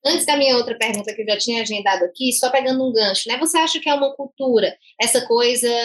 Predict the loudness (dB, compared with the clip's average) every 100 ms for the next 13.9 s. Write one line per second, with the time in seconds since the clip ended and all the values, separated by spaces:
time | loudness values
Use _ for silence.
0 | -2 0 0 0 -2 -4 -10 -6 -4 -2
1 | -2 -2 -2 2 2 2 2 2 2 0
2 | -2 -4 -4 -2 0 0 0 0 0 0
3 | 2 2 0 -2 -2 0 0 0 0 -2
4 | -2 -2 0 2 0 -2 -8 _ 0 2
5 | 4 2 2 0 0 -2 -4 -4 -6 -10
6 | -8 -2 0 0 2 2 2 -2 -2 -2
7 | 0 0 -2 -4 -2 -2 -4 -12 -20 -4
8 | 0 2 0 -2 -2 2 4 2 0 -2
9 | 0 2 2 2 2 0 -2 -4 -18 -4
10 | 0 2 2 0 0 0 0 -2 -2 -4
11 | 0 0 0 -2 0 2 2 2 -2 2
12 | 0 2 0 0 0 0 -2 -8 -6 -4
13 | -2 -4 -6 -8 -4 2 4 4 2